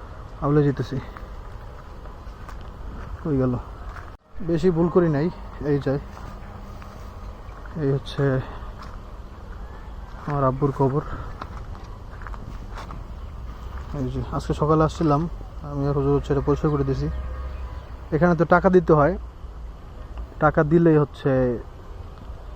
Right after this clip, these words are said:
কি বলে যে, মানে পরিষ্কার করে রাখে বা পানি টানি দেয় ঘাসে। এখানে ঘাস ছিল, একটু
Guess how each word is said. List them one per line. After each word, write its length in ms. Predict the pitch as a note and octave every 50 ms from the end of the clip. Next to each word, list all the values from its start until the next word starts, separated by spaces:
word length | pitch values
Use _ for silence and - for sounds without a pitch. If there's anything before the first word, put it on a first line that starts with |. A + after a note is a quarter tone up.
| - - - - - - - - - -
কি 60 | D3
বলে 240 | C#3 C3+ B2+ B2+ B2
যে, 400 | B2+ B2+ B2 B2 B2 A#2+ A#2+ A#2+ B2
মানে 140 | B2+ B2 A#2+ -
পরিষ্কার 280 | D3+ D3 - - D3+
করে 180 | C#3 C#3+ C3+ C3
রাখে 360 | C3 B2 - - C3 B2+ B2+
বা 180 | B2 C3 B2+ B2
পানি 220 | - C#3 C3+ C3+
টানি 180 | B2 - C3 C3
দেয় 240 | B2 C3 B2+ B2
ঘাসে। 280 | B2 B2+ A#2+ - - C3
এখানে 200 | B2+ D3 C#3 C#3
ঘাস 260 | C3 C#3 C#3 - -
ছিল, 280 | - D#3+ D3 C#3+ C3+ C3
একটু 280 | C3+ - C3+ C3 C3+